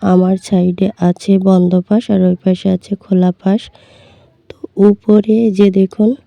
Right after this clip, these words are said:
হাফ ইঞ্চি সেলাই মার্জিনের জন্য দাগ দিয়ে নিব। তো তারপরে এই দাগ থেকে, হ্যাঁ, টোটাল লম্বা নিব।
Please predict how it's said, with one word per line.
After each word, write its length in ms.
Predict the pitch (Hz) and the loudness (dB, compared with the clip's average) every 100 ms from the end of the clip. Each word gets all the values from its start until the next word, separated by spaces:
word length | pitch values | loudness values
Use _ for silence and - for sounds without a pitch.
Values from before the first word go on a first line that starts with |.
| _ _ _ - _ _ _ | _ _ _ -20 _ _ _
হাফ 360 | _ 208 190 - | _ -2 -2 0
ইঞ্চি 360 | 196 190 - 202 | -2 -2 0 -2
সেলাই 420 | - 196 185 185 | 0 0 2 2
মার্জিনের 640 | 190 185 175 196 190 190 | 2 0 0 2 2 0
জন্য 500 | 180 185 180 180 208 - _ _ _ _ 180 | 0 0 0 -2 -4 -8 _ _ _ _ -4
দাগ 240 | 180 175 - | -2 -2 -2
দিয়ে 200 | 185 185 | 0 2
নিব। 360 | 180 180 175 240 - _ _ _ _ _ _ _ _ _ _ _ _ _ _ _ _ _ _ _ _ _ _ _ _ _ _ _ _ _ _ _ - | 2 0 -2 -4 -6 _ _ _ _ _ _ _ _ _ _ _ _ _ _ _ _ _ _ _ _ _ _ _ _ _ _ _ _ _ _ _ -4
তো 200 | 233 233 | -2 -2
তারপরে 640 | - 202 196 185 202 202 196 | 0 0 0 -2 -2 0 0
এই 240 | 190 202 | 2 2
দাগ 300 | 180 180 185 - | 0 -2 -2 -6
থেকে, 500 | - 185 - 185 180 240 _ _ _ | -8 -8 -4 -2 -2 -6 _ _ _
হ্যাঁ, 260 | 190 185 180 | 0 0 0
টোটাল 380 | 190 185 190 185 | -4 -2 0 0
লম্বা 500 | 190 180 175 175 185 | 0 0 -2 -2 0
নিব। 400 | 180 170 180 | 0 -2 -4